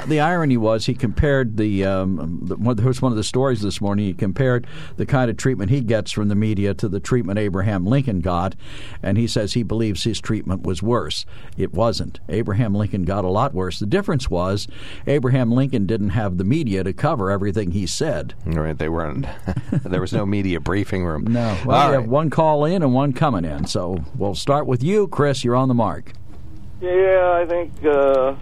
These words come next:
Speaker 3: Congressman Keller is giving us a spiel there. Uh, <laughs> uh, the idea that you can't c-, criticize, that Trump gets blamed for everything is, uh,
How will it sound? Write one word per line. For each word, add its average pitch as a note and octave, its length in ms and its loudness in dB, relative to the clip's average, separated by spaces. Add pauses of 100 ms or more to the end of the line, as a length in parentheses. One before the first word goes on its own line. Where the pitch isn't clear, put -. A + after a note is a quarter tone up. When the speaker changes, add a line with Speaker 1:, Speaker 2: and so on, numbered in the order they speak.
(440)
Speaker 3:
Congressman C#3 560 -2
Keller B2 800 2
is G#2+ 60 -4 (1500)
giving B2+ 260 2
us A2+ 200 2
a G2+ 380 4 (120)
spiel C3 480 2
there. F2+ 440 4
Uh, F2+ 580 2
<laughs> - 60 -10 (1400)
uh, G#2+ 840 0 (340)
the B2 160 2
idea D3 400 2
that C3 160 2
you B2+ 220 -2
can't C#3 300 2 (100)
c-, - 60 -4 (520)
criticize, B2 960 2
that G#2 200 -2
Trump C3+ 280 0
gets A#2+ 280 0
blamed B2 360 0
for A2 400 4
everything A2+ 580 0
is, G2+ 420 2
uh, G2 320 2